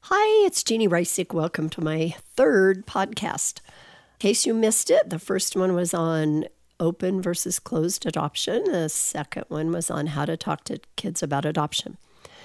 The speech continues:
This one is about grief and loss in adoption. So what we want to get across here is that adoption is based on grief and loss.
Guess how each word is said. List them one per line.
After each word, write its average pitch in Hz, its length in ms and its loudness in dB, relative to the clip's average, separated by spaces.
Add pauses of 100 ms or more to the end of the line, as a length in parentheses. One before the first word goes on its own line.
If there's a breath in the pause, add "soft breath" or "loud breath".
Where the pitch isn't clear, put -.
(320 loud breath)
This 202 320 4
one 214 360 4
is 196 460 2
about 175 460 -2
grief 170 320 -2
and 208 200 -2
loss 247 580 0 (500)
in 151 420 0
adoption. 196 500 -4 (1000 loud breath)
So 208 680 4 (180 loud breath)
what 220 420 0 (200)
we 202 340 -2
want 208 320 2 (120)
to 175 680 2
get 175 160 -2
across - 480 -2
here 175 360 2
is 175 340 -2
that 170 280 -2
adoption 175 800 -2
is 165 440 -2
based 165 460 -4
on 156 220 -4
grief 160 300 -6
and 180 100 -4
loss. 240 400 -6